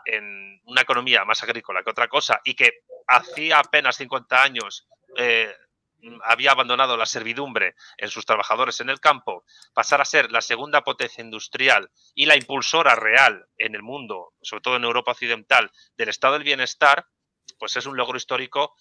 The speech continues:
que solo el sectarismo de cualquier tipo de ideología puede desdeñar. Eh, que luego eso cayera por motivos que hemos hablado, por supuesto, pero creo que si podemos separar dos periodos en la historia soviética, creo que uno sería l-,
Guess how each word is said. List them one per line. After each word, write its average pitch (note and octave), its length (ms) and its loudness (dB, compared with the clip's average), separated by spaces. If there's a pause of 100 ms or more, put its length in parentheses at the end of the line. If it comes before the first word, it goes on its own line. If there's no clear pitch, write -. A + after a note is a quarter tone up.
(160)
que A2 260 -2
solo C#3+ 300 -2
el A#2 80 0
sectarismo C3 800 -4 (260)
de A2+ 160 -4
cualquier A2+ 320 -6
tipo A#2+ 260 -8
de B2 80 -4
ideología C3 540 -2 (360)
puede B2+ 200 0
desdeñar. G#2+ 560 0 (560)
Eh, B2 280 4
que C3+ 100 2
luego D3+ 200 2
eso E3 200 -4
cayera D#3 400 2
por A#2+ 160 -6
motivos B2 380 -6
que - 80 -6
hemos B2+ 180 -6
hablado, C3 380 -2
por A2+ 120 -6
supuesto, A2 500 -8 (420)
pero A#2+ 320 2
creo D3 400 4 (120)
que B2 360 6 (640)
si - 200 -10
podemos D#3 360 -4
separar D3 400 2
dos B2+ 140 -4
periodos A#2+ 400 -6
en A2+ 60 -12
la A2+ 40 -4
historia A#2+ 240 -8
soviética, C3 680 -8
creo C3 220 -6
que - 80 -14
uno B2+ 100 -12
sería G#2 420 -4 (320)
l-, A#2 420 -8